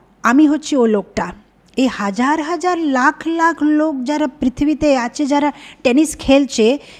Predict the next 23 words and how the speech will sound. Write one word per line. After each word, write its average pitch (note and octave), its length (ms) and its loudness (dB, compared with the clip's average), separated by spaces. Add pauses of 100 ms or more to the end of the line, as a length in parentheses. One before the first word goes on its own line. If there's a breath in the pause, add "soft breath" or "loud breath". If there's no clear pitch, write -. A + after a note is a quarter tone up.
এই D4 60 -2
হাজার C4+ 500 0
লাখ E4+ 300 0
লোকের D4+ 440 0
মা-, A#3 300 -2 (160)
মাঝে A3 480 -2 (220)
আমি C#4 380 0
পেয়েছি C#4+ 520 0 (260 loud breath)
এই A#3 100 0
উইম্বলডনের C4+ 600 2 (100)
কাপ। G3+ 140 -2 (600 loud breath)
আর C4 100 -2
যেদিনে C4+ 520 0
আমি F#4 200 0
হাতে C#4+ 440 0
কাপ C#4 220 0
নিয়েছি, D4+ 600 2 (360 loud breath)
সেদিনে F4+ 440 -4
আমি G4 180 -2
ভগবানকে E4 580 0
জিজ্ঞেস C4+ 420 0
করি F#4+ 240 -2
না G#3 260 -2